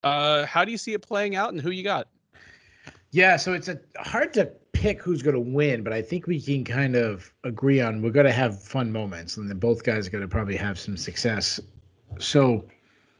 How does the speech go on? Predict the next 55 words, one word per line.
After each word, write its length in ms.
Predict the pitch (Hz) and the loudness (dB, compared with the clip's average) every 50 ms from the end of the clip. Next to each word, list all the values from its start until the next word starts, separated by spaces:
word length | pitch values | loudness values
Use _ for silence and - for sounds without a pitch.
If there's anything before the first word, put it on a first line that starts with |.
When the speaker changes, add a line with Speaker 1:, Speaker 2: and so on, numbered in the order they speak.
| _ _ - - _ _ _ _ _ _ 151 | _ _ -20 -20 _ _ _ _ _ _ 4
Speaker 2:
Baeza 380 | 147 156 180 214 254 269 - 302 | 6 10 10 10 8 8 4 2
is 140 | 254 175 | 2 4
a 40 | 165 | 4
guy 220 | 123 147 143 135 127 | 4 6 4 4 4
that 160 | 113 123 110 | 2 -2 -4
he's 240 | - 147 185 165 123 | -2 -2 -2 -2 -2
grown 300 | 113 135 135 127 123 110 | -2 -2 -2 0 -2 -2
on 160 | 98 95 87 | -4 -6 -8
me. 160 | 85 85 87 | -12 -14 -12
Like, 200 | 95 98 90 - | -12 -14 -14 -12
he 200 | - - 147 156 | -2 0 2 4
was 160 | 151 151 113 | 4 4 4
not 360 | 113 131 131 131 127 135 160 | 2 0 2 4 4 4 4
a 60 | 190 165 | 4 2
guy 380 | 131 131 123 117 117 113 110 | 2 0 0 2 2 0 0
that 120 | 104 113 104 | -2 -4 -8
was 180 | 98 101 92 | -8 -10 -12
jumping 360 | 90 - - 117 104 120 117 | -8 -6 -4 -4 -4 -4 -6
off 120 | 110 - - | -8 -8 -10
the 60 | 107 | -8
page 460 | 90 - 110 107 107 113 104 - - | -6 -6 -6 -4 -6 -6 -8 -10 -14
for 160 | - - - | -12 -8 -6
me 320 | 120 117 117 120 123 123 123 - - | -4 -2 -2 -2 -2 -4 -4 -6 -6
on 80 | 147 | -4
the 60 | 120 110 | -4 -4
Contender 320 | - 95 - 120 117 113 | -6 -4 -4 -4 -4 -4
Series. 300 | - - 131 135 139 110 | -2 0 2 2 2 2
Like, 80 | 110 98 | 0 4
he's 180 | - 151 143 | 4 6 6
a 20 | 143 | 8
guy 120 | 151 147 | 6 6
that 80 | - 120 | 4 2
I'm 100 | 107 113 | -2 -4
like, 140 | 123 123 - | -8 -6 -2
"Oh, 140 | 196 214 202 | 0 2 2
he's 180 | 196 220 202 | 2 2 -2
a 40 | 196 | -2
good 160 | 139 175 156 | -4 -2 -2
addition." 640 | 143 120 120 135 131 - - 147 151 151 143 - - _ _ _ - | -2 -2 -2 -4 -4 -4 -6 -6 -4 -6 -6 -10 -14 _ _ _ -10
Uh, 220 | 127 120 113 113 - 123 127 - | -8 -6 -6 -6 -8 -10 -16 -10
I 160 | - - 139 131 | -4 -2 -2 -2
viewed 260 | 104 101 127 143 135 | 0 4 4 4 4
him 80 | 131 120 | 4 2
more, 320 | 117 120 123 123 120 113 | 2 0 2 2 2 2
a 80 | 110 - - - - _ _ | 0 -4 -10 -20 -20 _ _
little 200 | 143 139 135 123 | 0 2 2 2
lower 340 | 120 117 117 120 123 123 123 | 2 2 4 4 4 4 4
on 80 | 117 | 2
the 60 | 113 107 | 0 -4
card 280 | - - 117 117 113 | -2 -2 -2 0 0
than 100 | 113 110 | -2 -4
he 180 | 107 104 101 104 | -6 -4 -4 -2
is. 280 | 110 120 131 127 - - _ - - - - _ _ _ - | 0 0 -2 -2 -6 -12 _ -20 -20 -20 -20 _ _ _ 0
And, 160 | 143 135 139 | 0 2 4
like, 340 | 135 127 123 117 117 - | 2 2 2 0 -2 -4